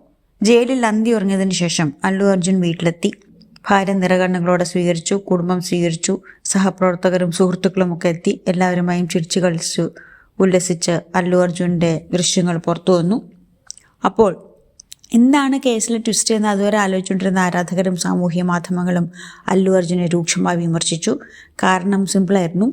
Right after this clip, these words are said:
പുഷ്പ ടു കാണാനുണ്ടായ തിക്കിലും തിരക്കിലും പെട്ട് മരിച്ച രേവതിയുടെ മകൻ ഇപ്പോഴും <clears throat> വെന്റിലേറ്ററിലാണ്. ആ കുടുംബത്തെ നേരിട്ട് ഇന്ന് കാണാനോ ആശുപത്രിയിൽ ചെല്ലാനോ എന്തായെന്ന് വിവരം അന്വേഷിക്കാൻ ഒന്നും ചെയ്യാതെ ഒരു കുഞ്ഞ്,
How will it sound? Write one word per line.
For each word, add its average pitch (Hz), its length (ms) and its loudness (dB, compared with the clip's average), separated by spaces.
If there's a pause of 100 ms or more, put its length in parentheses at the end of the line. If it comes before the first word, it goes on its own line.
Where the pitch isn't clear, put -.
(360)
പുഷ്പ - 320 0
ടു 202 240 -2
കാണാനുണ്ടായ 185 640 0
തിക്കിലും 185 460 0
തിരക്കിലും 180 420 2
പെട്ട് 180 200 0
മരിച്ച 175 340 0
രേവതിയുടെ 170 580 2
മകൻ 196 300 2 (160)
ഇപ്പോഴും 202 440 2 (300)
<clears throat> 208 320 -2
വെന്റിലേറ്ററിലാണ്. 202 800 0 (680)
ആ 208 140 4
കുടുംബത്തെ 233 480 0
നേരിട്ട് 208 340 2
ഇന്ന് 202 180 2
കാണാനോ 185 480 0
ആശുപത്രിയിൽ 180 520 0
ചെല്ലാനോ 175 400 0
എന്തായെന്ന് 170 580 0
വിവരം 165 240 0
അന്വേഷിക്കാൻ 165 520 0 (160)
ഒന്നും 180 200 0
ചെയ്യാതെ 151 400 -2 (140)
ഒരു 180 140 2
കുഞ്ഞ്, 190 400 2